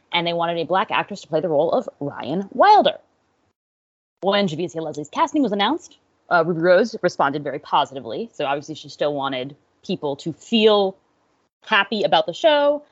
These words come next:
and to look forward to the new actress. She said, "O M G, this is amazing. I'm so glad that woman will be played by an amazing black woman. I want to congratulate Javicia Leslie on taking over the Bat Cape. You are walking into an amazing cast and crew.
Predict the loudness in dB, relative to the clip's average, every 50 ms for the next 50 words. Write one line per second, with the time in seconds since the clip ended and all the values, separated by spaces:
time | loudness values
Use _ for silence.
0 | _ _ _ -6 -4 -4 -4 -4 -4 -6 -8 -8 -4 0 2 2 2 2 0 -4
1 | -6 -8 -6 -4 -4 -4 -4 -2 -2 -2 -2 -4 -8 -20 -18 -14 -10 -6 -4 -4
2 | -2 -2 -2 -2 -2 -2 -4 -4 -2 -2 0 0 0 -2 -4 -4 -4 -2 -2 0
3 | 0 0 0 0 0 0 -2 -2 -4 -4 -4 -2 -2 -2 0 2 2 2 2 0
4 | 0 -2 -2 -4 -6 -4 -4 -4 -6 -6 -4 -2 -2 -2 -2 -2 -2 -2 -2 -2
5 | -2 -2 -2 -2 -2 -4 -2 0 2 0 0 0 0 0 0 0 0 -2 -4 -6
6 | _ _ _ _ _ -20 _ _ _ 0 2 2 4 2 2 0 -4 -2 2 2
7 | 2 2 4 2 0 0 0 -2 -2 -2 0 2 2 4 4 4 2 2 0 0
8 | 0 -2 -4 -4 -4 -4 -4 -2 -4 -4 -2 -2 -2 -2 -2 -2 -4 -4 -4 -4
9 | -6 -4 -2 0 0 -2 -4 -12 _ _ 0 0 2 4 4 2 2 2 0 0
10 | 0 0 0 0 -2 0 0 -2 -2 -2 -2 -2 -2 -2 -2 -4 -8 -10 -8 -8
11 | -8 -8 -4 2 2 4 6 6 4 2 0